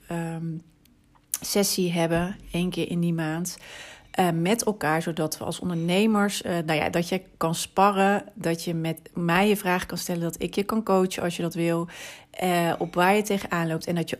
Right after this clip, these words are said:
ook kan leren van anderen en kan zien dat je niet de enige bent. En, eh, nou ja, soms geeft dat juist bevestiging, soms geeft dat je juist, nou ja, net dat duwtje in de rug. En dat is wat er nu aan gaat komen. Op zeven juni gaan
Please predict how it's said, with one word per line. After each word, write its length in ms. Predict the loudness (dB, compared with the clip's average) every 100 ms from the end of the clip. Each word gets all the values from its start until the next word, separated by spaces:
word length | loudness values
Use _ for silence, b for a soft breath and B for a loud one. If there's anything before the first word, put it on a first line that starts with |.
| 0
ook 320 | 0 0 -4
kan 420 | -2 0 0 -2
leren 300 | -2 -2 -2
van 180 | -4 0
anderen 540 | 4 8 8 8 4 2 B B -4 6
en 280 | 8 8
kan 240 | 6 2 0
zien 220 | 0 -2
dat 160 | -2 -2
je 80 |
niet 140 | -4 -4
de 140 | -4
enige 380 | 0 0 -2 -6
bent. 460 | -6 -6 -4 -6 -6
En, 440 | -6 -4 -4 -4
eh, 300 | -6 -6 -6 -8 -10 _
nou 160 | -6 -4
ja, 140 | -6 -10 -14
soms 360 | -8 -6 -6 -6
geeft 180 | -4
dat 140 | -4 -4
juist 220 | -6 -4
bevestiging, 760 | -4 0 0 0 -2 -2 -2
soms 200 | -2 -4
geeft 220 | -4 -4 -6
dat 160 | -8
je 180 | -6 -2
juist, 440 | -2 -2 -4 -8 -14 _ _ _ _ _ _ 0
nou 140 | 4
ja, 80 | 4
net 140 | 4 2
dat 200 | 0 4
duwtje 320 | 6 4 2
in 100 | 2
de 80 | 8
rug. 420 | 8 8 4 -10 B B B B B B
En 280 | 6 8 8
dat 300 | 8 8 4
is 140 | 4
wat 180 | 2 2
er 140 | 2
nu 180 | 2 0
aan 240 | 0 0 0
gaat 160 | -2
komen. 340 | -2 -2 -2 -4
Op 140 | -2
zeven 680 | 0 6 8 8 8 6 4
juni 480 | 4 4 2 -2 -6
gaan 500 | -10 -2 2 2